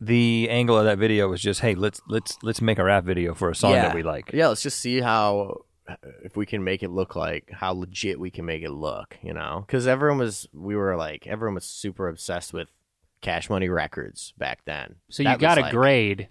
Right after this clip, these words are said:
Speaker 3: but then
Speaker 2: Yeah.
Speaker 3: you also got paid because
Speaker 2: Yeah,
Speaker 3: you,
Speaker 2: that's
Speaker 3: you
Speaker 2: true.
Speaker 3: burned D V Ds and sold three hundred?
Speaker 2: Yeah, we sold three hundred, and I got written permission from Cash Money Records to distribute. <laughs>
Speaker 3: You're kidding me.
Speaker 2: No.
Speaker 1: How, okay, how does
Speaker 2: This
Speaker 1: that
Speaker 2: was
Speaker 1: work?
Speaker 2: before they were huge,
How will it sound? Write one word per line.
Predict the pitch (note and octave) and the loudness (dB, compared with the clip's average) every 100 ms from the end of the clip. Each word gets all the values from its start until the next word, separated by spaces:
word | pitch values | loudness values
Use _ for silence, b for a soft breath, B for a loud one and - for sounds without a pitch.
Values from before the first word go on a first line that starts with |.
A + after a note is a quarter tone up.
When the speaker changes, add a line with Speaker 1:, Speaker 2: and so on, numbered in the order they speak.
| _ | _
Speaker 3:
but | - A2 | -2 0
then | G2+ | 4
Speaker 2:
Yeah. | B2 | 6
Speaker 3:
you | C3+ | 4
also | C#3 D3+ E3+ - B2 | 6 6 6 4 4
got | A#2+ A2 | 4 0
paid | - D3+ C3+ G2+ G#2 | 0 2 4 2 0
because | A#2 | 2
Speaker 2:
Yeah, | D3 | 4
Speaker 3:
you, | C#3+ | 6
Speaker 2:
that's | C3+ C#3 | 4 4
Speaker 3:
you | C#3 | 6
Speaker 2:
true. | G3 | 8
Speaker 3:
burned | D3+ F3 E3+ | 8 6 4
D | C#3+ | 4
V | C#3+ C3 | 4 4
Ds | C#3 C#3 B2+ | 4 4 2
and | C3 A#2+ | -2 -4
sold | - D3 A#2+ | 2 2 2
three | - C#3+ F#3 | 2 2 4
hundred? | B2+ D3+ F#3+ A3 - | 4 4 4 2 0
Speaker 2:
Yeah, | C3 C#3+ | 4 4
we | |
sold | A#2+ D3+ | 4 2
three | D3+ C3+ | 2 2
hundred, | C#3+ C#3+ G2+ | 4 4 2
and | G#2 | 2
I | A2+ | 2
got | C3+ C3+ | 4 2
written | A2 C3 C#3 | 2 0 -2
permission | C3+ A#2+ A#2+ C#3+ A#2+ | -2 -2 -2 -2 -4
from | G2+ | -6
Cash | - G#2 G#2 | -2 -2 -2
Money | A#2 A2 | -2 -2
Records | F#2+ G2 - F2+ E2+ - | 0 0 0 -2 -4 -10
to | F2+ | -12
distribute. | F#2+ - F#2+ G2+ - - _ _ | -10 -6 -6 -6 -10 -14 _ _
<laughs> | - - - A#4 D#4 | -10 -2 0 2 2
Speaker 3:
You're | G#3+ | 2
kidding | - - A#3 C3 G2+ | 0 0 4 2 2
me. | - | 4
Speaker 2:
No. | G3 | 6
Speaker 1:
How, | D#3+ E3 | 6 6
okay, | C3+ A#2+ | 4 4
how | D3+ | 4
does | A#2 | 6
Speaker 2:
This | F#3+ | 6
Speaker 1:
that | F#3+ | 6
Speaker 2:
was | G3+ | 6
Speaker 1:
work? | |
Speaker 2:
before | F3+ - E3+ E3 | 4 2 6 6
they | D3 B2+ | 6 4
were | A2 | 2
huge, | - A#2 G2+ D#2 - | 0 -2 -2 -4 -8